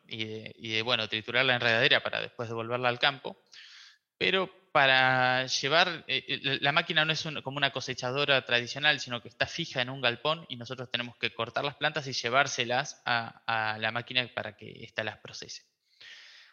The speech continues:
Una vez que la flor está separada de la, de la planta, lo que se hace es un proceso de deshidratación. Es un secadero. Eh, en, en nuestro, hay varios sistemas de secado, pero bueno, en nuestro caso tenemos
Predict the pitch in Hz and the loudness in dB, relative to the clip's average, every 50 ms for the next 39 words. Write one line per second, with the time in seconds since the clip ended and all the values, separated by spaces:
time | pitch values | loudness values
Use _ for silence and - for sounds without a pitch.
0 | _ _ - 135 135 147 139 - 135 120 123 - 165 170 165 147 - - 160 - | _ _ 0 2 2 2 2 2 -2 -2 0 2 4 4 4 4 2 0 -2 -2
1 | - 151 131 - 123 143 160 170 156 135 127 123 117 117 110 110 - 57 - - | -2 -4 -2 0 2 4 6 6 6 6 6 4 4 0 -4 -2 -2 -2 -4 -4
2 | - _ _ - 123 120 117 123 123 - 160 160 151 147 147 - - 92 104 - | -10 _ _ -14 -8 -4 -2 -2 -2 -2 -4 -4 -4 -4 -4 -4 -4 -4 -4 -6
3 | _ - 123 120 117 - 123 - - 127 135 147 - - 156 139 131 127 - - | _ -8 -8 -8 -8 -8 -10 -6 -2 -2 -2 0 0 2 4 4 4 4 0 -6
4 | 143 135 127 - - 123 - 156 151 - 165 143 123 117 117 113 117 127 120 - | -10 -10 -8 -8 -6 -6 -4 -4 -4 -2 0 2 4 4 4 4 4 2 2 2
5 | 127 120 113 117 113 - 113 - - 123 117 - _ _ - - 123 - 135 123 | -2 -2 -2 -2 -2 -2 -4 -8 -10 -12 -14 -18 _ _ -20 -18 -14 -12 -10 -8
6 | - 127 - 120 117 123 135 143 151 170 185 202 - _ _ _ - - - - | -8 -4 0 2 2 4 6 4 4 2 -2 -6 -10 _ _ _ -20 -20 -20 -20
7 | - _ _ _ _ - 120 117 113 113 110 110 110 - - - - - _ _ | -20 _ _ _ _ -14 -12 -10 -10 -10 -10 -10 -12 -14 -16 -20 -20 -20 _ _
8 | _ _ _ _ _ _ _ _ _ - 131 123 120 120 117 117 120 131 123 127 | _ _ _ _ _ _ _ _ _ -18 -18 -16 -14 -14 -16 -16 -16 -14 -10 -8
9 | 143 139 - - 143 139 - - - 151 165 156 180 175 165 147 - 135 - 143 | -8 -8 -6 -4 -6 -6 -4 0 2 2 4 4 4 4 2 0 -2 -2 2 2
10 | 143 143 127 127 123 - 123 - 143 151 151 131 117 - - 113 120 117 117 120 | 2 2 0 -4 -4 -4 -2 2 4 4 4 4 2 0 -2 -2 -2 -2 -4 -6
11 | 123 120 - 131 117 - 135 - - 123 - 113 117 120 120 120 120 - | -10 -8 -8 -4 -2 -2 -2 -2 -2 -8 -8 -8 -8 -8 -8 -10 -12 -14